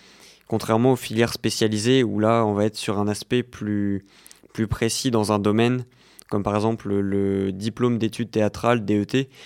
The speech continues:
qui, qui est vraiment axé sur le théâtre, euh, et le, la, oui, le théâtre en général.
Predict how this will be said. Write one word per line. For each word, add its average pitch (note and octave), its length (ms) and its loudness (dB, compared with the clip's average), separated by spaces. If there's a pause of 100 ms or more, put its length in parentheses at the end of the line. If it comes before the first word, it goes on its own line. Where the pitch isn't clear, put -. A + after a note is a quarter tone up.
(180)
qui, G2+ 460 -4 (680)
qui - 120 -4
est A2+ 60 2
vraiment A#2+ 600 2
axé B2 380 0
sur B2+ 280 -2
le A2+ 120 2
théâtre, A2+ 520 0
euh, G2 240 -2 (480)
et G2 340 -2
le, F#2+ 840 -4 (560)
la, G2+ 680 -2
oui, B2 180 2
le G2 120 0
théâtre G#2+ 300 -2
en G#2+ 40 -2
général. G2+ 380 0